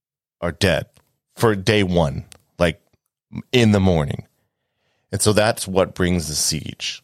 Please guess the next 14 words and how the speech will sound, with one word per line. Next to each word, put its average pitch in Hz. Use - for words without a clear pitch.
right? 80
We, 87
we 90
all 87
think 85
of 82
this 78
fifty-one 80
day 76
siege 76
where 73
it's 71
essentially 80
there. 73